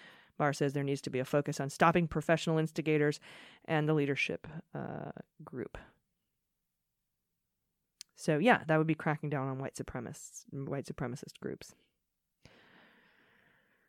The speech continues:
And Russia. That's what you need to do. During the call, Trump claimed to, uh, have intelligence showing who the bad actors and professional instigators were, though he didn't elaborate.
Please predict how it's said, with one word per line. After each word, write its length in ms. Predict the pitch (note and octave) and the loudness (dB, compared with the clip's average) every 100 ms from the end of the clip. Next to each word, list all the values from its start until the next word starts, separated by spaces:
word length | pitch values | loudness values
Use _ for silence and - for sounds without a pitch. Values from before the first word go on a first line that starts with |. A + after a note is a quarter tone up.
| _ _ | _ _
And 160 | B2 B2 | -10 -4
Russia. 340 | C3 - - - _ _ _ _ _ _ _ - _ _ _ - - - _ _ _ _ _ - - - - | -4 -4 -14 -18 _ _ _ _ _ _ _ -20 _ _ _ -14 -14 -16 _ _ _ _ _ -16 -16 -20 -16
That's 200 | - - | -16 -14
what 100 | - | -12
you 60 | |
need 140 | C#3 C#3 | -8 -8
to 100 | - | -8
do. 220 | A1+ C#3+ - _ _ _ _ _ _ | -10 -12 -18 _ _ _ _ _ _
During 180 | F3 F3 | 0 0
the 60 | D3+ | 0
call, 260 | E3 D3+ | 2 2
Trump 240 | D3+ D#3 C3+ | 0 -4 -2
claimed 260 | E3+ D#3 | -2 -2
to, 240 | D3+ C#3 C3 | 0 -2 -2
uh, 80 | C3+ | -2
have 180 | D#3+ | -2
intelligence 500 | D3 C#3+ E3+ D3 D3+ | -2 2 2 2 -4
showing 280 | - D3+ C#3 | -4 -4 -4
who 100 | D3 | -4
the 80 | C3 | -4
bad 240 | D3+ D#3+ | -2 0
actors 360 | E3 E3 E3 D3+ | 0 0 -2 -2
and 120 | D3 | -4
professional 460 | D#3 E3+ - E3 D3+ | -2 -2 -2 -2 -2
instigators 540 | - D#3 D3+ C3+ C3 | -4 -4 -4 -4 -4
were, 220 | C#3+ D3 | -2 0
though 140 | F#3 D3+ | 2 4
he 100 | G3 | 4
didn't 200 | F#3+ F3+ | 6 6
elaborate. 600 | D#3 G#3+ D#3+ D3+ G#3+ | 6 6 6 4 2